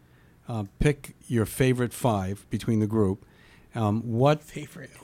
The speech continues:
Speaker 1: what do you think was wrong with those? And was it, was there or is there a kernel of truth in those stereotypes? And then after a period of time when the groups deliberated, they came back together and then,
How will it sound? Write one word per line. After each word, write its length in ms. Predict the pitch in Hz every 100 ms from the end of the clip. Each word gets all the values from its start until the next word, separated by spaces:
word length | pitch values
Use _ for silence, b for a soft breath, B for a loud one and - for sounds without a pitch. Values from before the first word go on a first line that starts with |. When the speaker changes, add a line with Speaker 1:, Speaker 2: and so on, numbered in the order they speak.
| -
Speaker 1:
what 240 | 135 151
do 60 | 185
you 100 | 180
think 320 | 165 160 147 156
was 220 | 117 104
wrong 420 | 104 117 123 143
with 160 | 147 147
those? 440 | 147 170 196 - -
And 400 | 147 123 117 117 - -
was 260 | 123 127 131
it, 220 | 147 135
was 220 | 139 151
there 320 | 139 131 127 -
or 180 | 120 107
is 240 | 139 139
there 180 | 123 120
a 80 | 110
kernel 460 | - 135 117 110 107
of 100 | 98
truth 460 | - 131 92 - - b b b b b - 135
in 180 | 123 117
those 260 | 110 101
stereotypes? 840 | - 123 101 92 87 92 87 - - b b b b 131
And 140 | 123
then 180 | 135 135
after 600 | 143 147 135 143 131 123
a 120 | 123
period 280 | 110 139 131
of 60 | 123
time 260 | 127 120
when 100 | 113
the 60 | 101
groups 300 | 107 110 -
deliberated, 580 | 117 123 135 135 131 127
they 100 | 107
came 280 | - 117 101
back 260 | 107 104
together 440 | - 107 98 98 98
and 220 | 104 101
then, 340 | 101 98 101